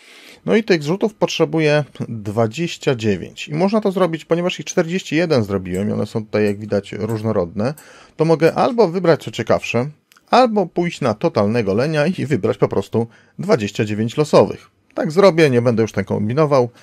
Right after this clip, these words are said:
Biorę sobie dwadzieścia dziewięć po kolei tych, e, obrazków. No i teraz trzeba by te obrazki jakoś, e, przerobić. Tworzę tutaj katalog, dajmy na to YouTube, do którego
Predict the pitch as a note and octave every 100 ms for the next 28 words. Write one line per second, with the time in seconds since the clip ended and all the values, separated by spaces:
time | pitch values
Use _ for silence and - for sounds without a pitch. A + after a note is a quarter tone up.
0 | _ - - D3+ G#3 F3 F3+ D3+ C#3 A#2
1 | A2+ C3+ F#3 A3+ - C3 C#3 C3 - A#2
2 | G#2 A2 G#2+ G#2 - G#2+ - G#2 G#2 F#2+
3 | - - - - _ - - - - -
4 | D3+ B3+ B3+ D#3+ D#3+ G3+ - D3 F3+ D#3+
5 | D3+ D3 D#3 A#2+ B2+ - C3 B2+ C#3 -
6 | B2+ A#2+ - C3+ E3 A2 - _ _ _
7 | _ _ _ D3 C#3 A2+ A2 G#2 A2 A#2
8 | G#2 G#2 G2+ F2 F#2+ G#2+ C#3+ E3 A#3 A#3+
9 | - - A2 - G#2+ A2 G2+ G2+